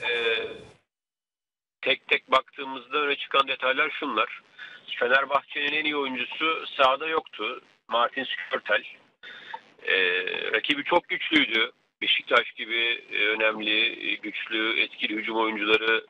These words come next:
e, söz konusu. İlk yarı üç tane net pozisyonu var Fenerbahçe'nin. Atsa maç çok farklı olacak. Ardından, e, öyle bir gol yedi ki yani takımın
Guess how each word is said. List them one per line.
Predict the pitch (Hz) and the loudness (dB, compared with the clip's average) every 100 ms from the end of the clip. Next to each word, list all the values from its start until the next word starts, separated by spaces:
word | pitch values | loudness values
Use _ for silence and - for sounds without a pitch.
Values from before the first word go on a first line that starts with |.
| - | -6
e, | 98 | -6
söz | - 101 92 | -4 -6 -6
konusu. | 101 90 85 - 110 - - - - | -6 -8 -8 -10 -10 -12 -18 -18 0
İlk | - - - | 2 2 2
yarı | 160 | 0
üç | 175 - | -2 -2
tane | 165 156 | 2 2
net | 156 - | 0 -6
pozisyonu | 160 151 - 147 151 | -6 -6 -4 -2 2
var | 135 123 | 2 2
Fenerbahçe'nin. | 117 113 107 101 - 101 101 - _ | -2 -2 -2 -4 -4 -6 -8 -12 _
Atsa | - 113 - 120 | -2 -2 0 2
maç | 113 - | 2 0
çok | 123 - | -4 0
farklı | 117 110 110 | 2 2 -2
olacak. | 104 92 95 - _ _ _ - - _ - | -6 -4 -6 -6 _ _ _ -20 -20 _ 2
Ardından, | 113 143 147 160 165 170 160 _ _ _ _ _ _ - | 4 4 0 -2 2 2 0 _ _ _ _ _ _ -4
e, | 113 107 110 107 107 110 104 - | 0 2 2 2 0 0 -2 0
öyle | 127 151 | 0 0
bir | 147 | 0
gol | 131 151 | 2 2
yedi | 147 147 | 2 -2
ki | - 143 139 - _ _ _ _ - - | 0 2 2 -2 _ _ _ _ -10 0
yani | 107 107 113 110 - - - - - | 2 2 2 0 -2 -12 -18 -16 -8
takımın | 127 - 143 143 165 165 151 | -6 -2 -2 0 0 -2 -8